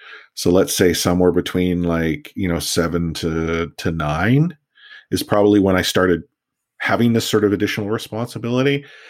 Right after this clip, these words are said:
And goodness gracious, the fact that I never flooded our place is a miracle, because you, like, the external, I had to hang the hook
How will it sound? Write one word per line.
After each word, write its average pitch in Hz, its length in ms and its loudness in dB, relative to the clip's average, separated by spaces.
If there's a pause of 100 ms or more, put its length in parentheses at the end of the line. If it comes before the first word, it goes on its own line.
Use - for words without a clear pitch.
(320)
And 95 500 -2 (240)
goodness 135 320 2
gracious, 104 640 0 (260)
the 104 100 -4
fact 131 360 0
that - 180 0 (380)
I 104 100 -2
never 104 300 0
flooded 101 500 0
our 85 160 0
place 110 640 -4 (540)
is 104 120 -4
a 101 60 -4
miracle, 95 420 -2
because 123 280 0
you, 135 120 4 (240)
like, 147 300 0
the 143 80 4
external, 139 480 2
I 117 60 2
had 147 180 2
to 143 60 2
hang 147 260 2
the 110 140 4
hook 147 480 2